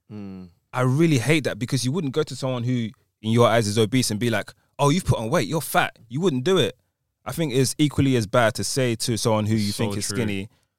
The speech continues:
Speaker 2: "Why? Oh, you look anorexic. You look like you're losing weight. What's going on? You look ill." Like,
Speaker 1: Right.
Speaker 2: it's so heartless. It's so inconsiderate.
Speaker 1: Nigerian aunties are the best at that.
Speaker 2: Oh, yeah, they're the best at that.
Speaker 1: <laughs>
Speaker 2: But, like, fr-, from experience, because I know how much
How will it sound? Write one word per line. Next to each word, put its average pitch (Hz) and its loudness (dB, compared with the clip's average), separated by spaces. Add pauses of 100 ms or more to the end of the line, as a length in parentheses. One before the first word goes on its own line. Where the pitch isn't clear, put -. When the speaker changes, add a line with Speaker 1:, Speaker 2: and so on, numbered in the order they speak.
Speaker 2:
"Why? 127 -6
Oh, 120 -4
you 113 0
look 139 0
anorexic. 110 -4
You 113 -6
look 131 -2
like 104 -6
you're 98 -8 (200)
losing 110 -4
weight. 120 -2
What's 123 -4
going 123 -2
on? 110 -2
You 104 -4
look 117 -4
ill." 107 -2 (920)
Like, 123 -4
Speaker 1:
Right. - -10
Speaker 2:
it's 127 0
so 160 6
heartless. 113 2
It's 101 -2
so 156 2 (240)
inconsiderate. 135 0 (100)
Speaker 1:
Nigerian 95 -4
aunties 98 -4
are 85 -8
the 85 -8
best 90 -6
at - -10
that. 85 -12
Speaker 2:
Oh, 143 8
yeah, 120 4
they're 139 6
the 123 8
best 131 2
at 107 -6
that. 98 -2 (240)
Speaker 1:
<laughs> - 0 (760)
Speaker 2:
But, 147 4
like, 147 2
fr-, - -4
from 180 2
experience, 139 0
because 131 -4
I 131 4
know 147 4
how 131 2
much 123 -2